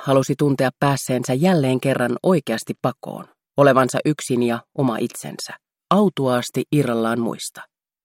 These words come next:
Ja eikö sade näyttänytkin nyt olevan laantumaan päin? Enää kuului vain kaukaisen meren vaimeaa huokailua. Ja kenties huhuilua peremmältä talosta, kun joku etsi häntä.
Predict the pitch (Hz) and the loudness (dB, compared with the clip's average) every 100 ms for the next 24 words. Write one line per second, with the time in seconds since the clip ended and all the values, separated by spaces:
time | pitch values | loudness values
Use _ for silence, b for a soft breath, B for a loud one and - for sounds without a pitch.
0 | _ _ 170 175 170 180 190 - 240 175 | _ _ 4 4 6 4 2 4 4 6
1 | 165 139 131 123 - 131 127 - 135 135 | 4 2 -2 -4 -2 -2 -2 -4 -2 0
2 | 131 151 202 123 113 110 110 - 110 - | 0 0 0 0 -4 -4 -4 -6 -6 -8
3 | - _ _ _ _ - 139 135 - 135 | -16 _ _ _ _ 2 4 4 2 0
4 | 135 135 131 127 175 170 - 123 120 127 | 2 2 0 2 2 2 2 -2 0 0
5 | 135 147 123 123 - 175 131 113 110 110 | 2 2 2 -2 0 0 0 -2 -4 -4
6 | 135 110 - - - - - _ _ _ | -4 -6 -8 -12 -14 -16 -18 _ _ _
7 | B B B - 127 143 127 131 123 - | B B B -6 2 4 4 2 0 0
8 | 151 143 131 127 123 - - 143 113 113 | 0 0 2 2 0 -2 0 0 0 -2
9 | 120 120 101 - - - _ _ - 127 | -4 -6 -6 -10 -14 -18 _ _ -6 -4
10 | 123 143 - - 139 - 208 - - - | 0 -2 -2 -4 -4 -6 -12 -12 -16 -18
11 | - | -20